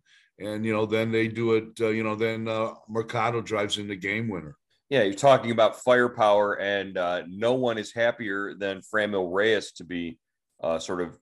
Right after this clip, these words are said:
Speaker 2: more himself at the plate right now. Uh, the firepower is what they expect out of the, the, the six-foot-four, two hundred sixty pounder, and, uh, uh, he certainly provided that. Hit a home run on,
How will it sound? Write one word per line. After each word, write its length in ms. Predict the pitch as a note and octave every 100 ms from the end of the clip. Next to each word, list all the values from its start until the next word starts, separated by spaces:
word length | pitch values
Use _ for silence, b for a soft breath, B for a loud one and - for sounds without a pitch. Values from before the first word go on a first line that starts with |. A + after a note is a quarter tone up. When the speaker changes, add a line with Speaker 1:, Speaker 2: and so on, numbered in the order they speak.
| -
Speaker 2:
more 500 | E2+ F2+ G2 A#2 G#2
himself 600 | G#2 - - A#2+ A#2 G#2+
at 80 | -
the 80 |
plate 340 | - G#2 A2 G2+
right 260 | G2 F2+
now. 420 | E2+ F#2 F2+ F2+ _ _ _ _ -
Uh, 380 | D#2 D2+ D2+ -
the 120 | E2+
firepower 680 | - A#2 A#2 A2 G#2+ G#2+ G2+
is 160 | F#2+ E2+
what 260 | G#2+ G#2 -
they 180 | F2+ G#2
expect 580 | F2+ - - A#2 A2+ -
out 180 | G2+ G#2
of 300 | G2+ F#2+ F2+
the, 340 | G2 F#2+ E2+ _ _ _ _ _
the, 200 | F#2+ F#2+
the 120 | F#2
six-foot-four, 920 | G2 - A#2 - A2+ G2 - A2+ A2+ A2
two 140 | B2
hundred 200 | A2+ G#2
sixty 360 | G2+ B2 A#2+ A2
pounder, 600 | - A2 A2 A2 A2 G#2
and, 200 | G2 G2
uh, 220 | F#2+ F#2 - _ _ _ _
uh, 220 | - F#2 F2
he 140 | F2+
certainly 340 | - B2+ A2+
provided 520 | A#2 G#2+ G2+ A2 G#2+ F#2
that. 300 | G#2 G#2+ -
Hit 140 | G#2+
a 60 | F#2+
home 240 | A2+ A2+
run 380 | A2 A2 A2 G#2+
on, 500 | - G2 G2 F#2+